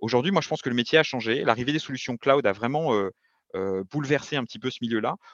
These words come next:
Aujourd'hui, les solutions, elles sont sur le marché, elles sont sur étagère, elles sont disponibles. Elles sont plutôt standardisées. Et donc, l'idée, c'est effectivement, euh, moi, ce que j'attends de mes équipes, c'est qu'elles soient au courant de ce qui existe sur le marché.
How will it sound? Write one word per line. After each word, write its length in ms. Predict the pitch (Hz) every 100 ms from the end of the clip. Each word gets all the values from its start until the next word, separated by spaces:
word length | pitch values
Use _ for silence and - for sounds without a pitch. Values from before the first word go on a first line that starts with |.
| -
Aujourd'hui, 280 | 117 127 185
les 80 |
solutions, 340 | - 135 - 190
elles 60 |
sont 160 | - 117
sur 180 | - 170
le 60 |
marché, 320 | 143 - 98 -
elles 80 | -
sont 80 | -
sur 180 | - 147
étagère, 440 | 143 123 113 113 - _ - - -
elles 100 | -
sont 120 | 135
disponibles. 560 | 127 - 127 131 214 - _ _ _ _ _ _ _ -
Elles 60 | 120
sont 120 | 123
plutôt 220 | - 127
standardisées. 720 | 180 - 151 131 127 120 143 226 - - - -
Et 80 | 110
donc, 220 | 170 -
l'idée, 260 | 135 165
c'est 160 | 214 -
effectivement, 600 | 123 117 - 117 160 185
euh, 160 | 113 107
moi, 140 | 131
ce 60 | -
que 80 |
j'attends 240 | 123 117 156
de 60 |
mes 160 | 143 120
équipes, 260 | 110 196 -
c'est 160 | -
qu'elles 180 | - 117
soient 140 | -
au 60 | 117
courant 320 | - 139 165
de 60 | 180
ce 40 |
qui 80 | -
existe 240 | 120 135
sur 120 | - 123
le 40 |
marché. 320 | 117 - 110